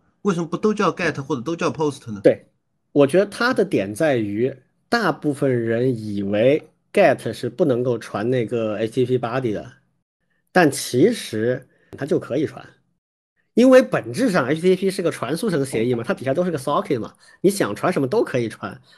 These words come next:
Speaker 2: 然后你传这个东西，你前面加一个头，你说它是什么，它就是什么，只要服务器端认，其实没什么问题。
Speaker 1: 嗯。
Speaker 2: 嗯，但是一般来讲，大家不这么认为，也不这么用。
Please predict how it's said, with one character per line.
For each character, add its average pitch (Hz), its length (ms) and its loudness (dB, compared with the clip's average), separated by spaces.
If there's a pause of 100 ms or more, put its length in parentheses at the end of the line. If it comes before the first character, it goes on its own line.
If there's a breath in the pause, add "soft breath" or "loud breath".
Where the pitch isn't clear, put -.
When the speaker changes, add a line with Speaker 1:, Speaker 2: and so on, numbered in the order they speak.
(140 soft breath)
Speaker 2:
然 - 140 4
后 226 40 6
你 175 100 6
传 - 180 -2
这 196 80 4
个 - 20 -2
东 185 100 0
西， 185 60 -2
你 156 100 0
前 131 220 -6
面 160 100 2
加 156 240 -2
一 160 40 -2
个 156 80 -2
头， 131 360 -6
你 131 120 -4
说 151 120 -2
它 175 140 0
是 156 80 -4
什 123 140 -8
么， 101 120 -10
它 101 80 -10
就 170 140 -2
是 127 100 -12
什 101 140 -8
么， 127 100 0 (320 loud breath)
只 - 120 -2
要 196 160 8
服 - 160 -4
务 202 100 2
器 190 140 0
端 185 180 6
认， 202 240 2
其 - 140 -8
实 - 100 -8
没 135 140 -4
什 180 80 -4
么 156 100 -2
问 220 140 -2
题。 - 260 -12 (460 soft breath)
Speaker 1:
嗯。 110 200 -2 (380)
Speaker 2:
嗯， 120 180 0 (220 loud breath)
但 262 240 6
是 196 380 2
一 220 120 -2
般 240 340 2
来 143 200 2
讲， 110 380 -4
大 160 180 2
家 175 160 0
不 - 160 -6
这 190 140 0
么 160 100 2
认 175 300 0
为， 117 120 -6
也 113 120 -2
不 123 160 -2
这 208 100 2
么 175 140 4
用。 214 360 2